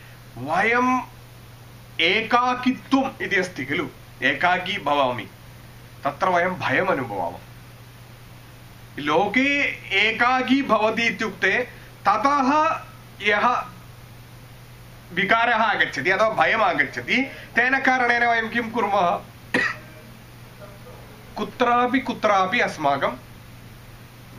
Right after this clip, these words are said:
बन्धनं कुर्मः। भिन्नभिन्नस्थानेषु वयम् "अहमेवम् अस्मि", तत्र एकं बन्धनम् अभवत्। अनन्तरं तद् बन्धनं दुःखं ददाति, तद् भिन्नविषयः।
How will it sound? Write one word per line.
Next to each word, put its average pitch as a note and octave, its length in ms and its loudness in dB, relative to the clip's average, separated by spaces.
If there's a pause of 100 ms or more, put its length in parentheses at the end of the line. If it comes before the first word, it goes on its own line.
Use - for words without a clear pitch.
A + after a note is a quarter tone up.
(120)
बन्धनं C3+ 400 0
कुर्मः। - 1400 -16
भिन्नभिन्नस्थानेषु F#3 1160 0
वयम् F3 400 -2
"अहमेवम् C#3+ 480 0
अस्मि", B2+ 420 -2 (420)
तत्र A#3+ 240 2
एकं C4+ 220 0
बन्धनम् C#4 400 2
अभवत्। A3+ 420 0 (1900)
अनन्तरं C4 640 2
तद् C4+ 280 2
बन्धनं C4 520 2
दुःखं C4 380 0
ददाति, A#3 600 2
तद् E3+ 240 -4
भिन्नविषयः। A3+ 760 2